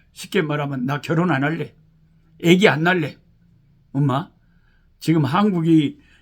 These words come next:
예, 예수 믿는 사람이 천만 명이라면, 음? 예수 믿는 사람들이 정신 차려야 돼요. 예수 믿는 사람들이, 젊은이들이, 자녀들이 그냥 사정없이 낳아버려야 돼요.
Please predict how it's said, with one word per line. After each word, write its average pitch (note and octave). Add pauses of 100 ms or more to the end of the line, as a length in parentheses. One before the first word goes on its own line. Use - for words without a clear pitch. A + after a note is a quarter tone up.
(140)
예, E3+
예수 F3+
믿는 D#3+
사람이 D3
천만 A#3
명이라면, C#3+ (160)
음? E3 (1300)
예수 A4
믿는 A4
사람들이 A3+
정신 F3
차려야 E3
돼요. C#3 (1000)
예수 B3
믿는 B3
사람들이, E3
젊은이들이, E3+
자녀들이 D#3+ (720)
그냥 G3
사정없이 C#4
낳아버려야 D#3
돼요. C3+